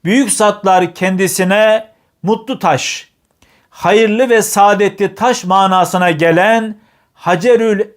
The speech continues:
Esad demeyi münasip görmüşlerdir. Hatta şair Nabi Hacerül Esved'i tarif ederken Allah'ın Habibinin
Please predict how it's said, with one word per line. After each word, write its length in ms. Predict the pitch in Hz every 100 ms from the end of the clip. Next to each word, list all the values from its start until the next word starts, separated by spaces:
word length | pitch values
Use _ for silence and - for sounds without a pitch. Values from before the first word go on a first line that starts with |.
| -
Esad 580 | 202 - - 277 285 -
demeyi 600 | 208 196 185 180 160 117 - _ -
münasip 480 | 180 175 170 147
görmüşlerdir. 840 | 156 135 123 - 120 113 101 101 - _ _ _ _
Hatta 580 | - 185 - 190 185 175
şair 640 | - 185 185 180 202 185
Nabi 680 | 170 170 165 180 208 214 - _ _ _
Hacerül 540 | - 180 175 196 190 214
Esved'i 540 | 196 - 175 175 180
tarif 380 | 175 175 175 175 -
ederken 840 | 160 214 226 - 220 220 208 196 _ _ _ -
Allah'ın 680 | 165 185 196 196 180 220 185
Habibinin 1120 | 147 156 175 202 196 196 190 214 202 160 -